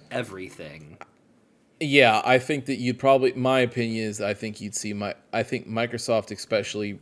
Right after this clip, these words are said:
Speaker 2: with all the I P, like, that they've bought and shown that they're about to reboot. Like, keep in mind, they bought Perfect Dark from, like, after they, when they bought Rare from Nintendo and all that other stuff. A new Perfect Dark game is coming out. Like, they are rebooting that,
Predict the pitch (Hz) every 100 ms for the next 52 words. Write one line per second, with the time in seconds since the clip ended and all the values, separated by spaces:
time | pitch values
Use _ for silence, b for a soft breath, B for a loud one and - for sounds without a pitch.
0 | - - 104 101 101 101 101 101 101 104
1 | 104 107 101 98 - 101 101 101 98 101
2 | 101 - 101 - 98 101 101 90 98 101
3 | 101 95 101 101 98 - 208 - B B
4 | B B - 170 160 135 143 127 117 123
5 | 123 131 131 135 117 104 120 117 107 -
6 | - 104 104 101 98 _ _ - 110 110
7 | 113 113 110 104 - 110 110 104 113 95
8 | 110 107 107 - 107 101 104 107 104 101
9 | 101 101 101 104 101 - 107 104 - b
10 | b b b b b b - 131 135 202
11 | 240 190 175 143 131 127 113 104 107 -
12 | 104 92 - - - _ - - 107 127
13 | 143 139 117 135 123 120 113 104 104 101